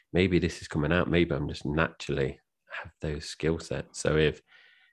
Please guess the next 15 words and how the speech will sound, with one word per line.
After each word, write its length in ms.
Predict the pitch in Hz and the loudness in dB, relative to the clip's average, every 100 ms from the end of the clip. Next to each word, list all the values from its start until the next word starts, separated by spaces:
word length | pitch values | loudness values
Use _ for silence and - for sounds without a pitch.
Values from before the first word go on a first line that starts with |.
| _ | _
um, 340 | 73 69 71 - | -6 -4 -4 -6
the 120 | 73 73 | -6 -2
producers 600 | 78 - 82 78 71 - | -2 2 2 2 -4 -2
want 220 | 78 73 | -4 -4
to 220 | - 76 | -6 -8
cast 360 | - 87 82 - | -6 -6 -6 -4
me 140 | 85 | -2
in 60 | 82 | -2
a 60 | 82 | -2
future 300 | - - 76 | -6 -6 -4
Bond 300 | 82 87 - | -2 -2 -4
film, 320 | 78 90 90 _ 82 | -4 -4 -6 _ -8
then 280 | 85 80 - | -6 -6 -12
fair 280 | _ 85 82 | _ -4 -2
enough. 420 | 85 113 - - | 0 -2 -6 -20